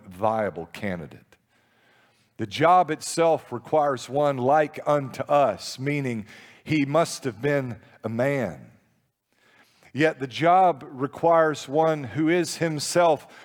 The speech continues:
free from all unrighteousness. Otherwise, the penalty for sin would be his own.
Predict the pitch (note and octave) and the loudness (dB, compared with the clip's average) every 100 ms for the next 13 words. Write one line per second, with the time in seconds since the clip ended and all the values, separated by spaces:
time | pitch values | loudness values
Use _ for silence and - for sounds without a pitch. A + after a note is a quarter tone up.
0 | - - - F3 G3 G3+ F3+ C#3 D#3 D3 | -20 -20 -6 0 2 2 0 -2 -2 0
1 | E3+ F3 F3 E3 E3+ E3 C#3+ D3+ F#3 F#3 | 2 4 6 4 0 -2 2 2 2 0
2 | B2+ - G#2 D2 - - - _ _ _ | -8 -8 -12 -12 -16 -20 -20 _ _ _
3 | _ _ _ _ D3 E3+ D3 C#3+ D3+ F3 | _ _ _ _ 2 2 4 4 4 0
4 | - - - E3 E3 C#3 C#3 - B2+ - | -6 -12 -4 -2 -2 -4 -6 -6 -8 -4
5 | E3+ F3+ F3+ C3 A#2+ E3 F3 C#3+ - - | 0 0 0 -4 -2 -2 -2 -4 -10 -20
6 | - F3+ D3+ F#3 F3 G3 E3 - | 0 0 2 2 2 4 0 -4